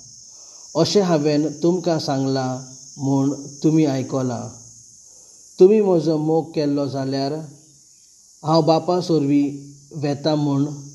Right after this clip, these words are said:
तुमी संतोश भरीत जातले आसल्यात, कित्याक बाप म्हजे वून व्हड।" हें घडोवन आयल्या उपरांत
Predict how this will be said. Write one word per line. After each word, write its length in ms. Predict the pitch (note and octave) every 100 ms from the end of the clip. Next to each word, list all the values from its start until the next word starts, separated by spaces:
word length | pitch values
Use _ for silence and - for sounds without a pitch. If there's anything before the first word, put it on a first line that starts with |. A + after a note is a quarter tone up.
| - - - -
तुमी 240 | E3 D#3+ D#3+
संतोश 540 | D#3+ E3 E3+ F#3+ F3+
भरीत 520 | D#3 D#3+ D#3 D3+ -
जातले 520 | C#3+ C3+ C#3 D3 C#3 C3+
आसल्यात, 480 | B2 - B2+ A2 - - - - - - -
कित्याक 440 | C#3+ C3 C#3+ C#3+ C#3+ - - - - - - - D3
बाप 380 | C3 D3 D#3 D3+ - -
म्हजे 400 | D#3 D3 C3 F3
वून 320 | D3+ D3 C#3+
व्हड।" 380 | B2 C3 B2 G#2 - - - - - - - - - - - - - - - - -
हें 140 | D#3 D#3+
घडोवन 360 | D#3+ E3 F#3
आयल्या 300 | F#3 F3+ F3+
उपरांत 520 | E3 D#3+ D3 C#3 C#3+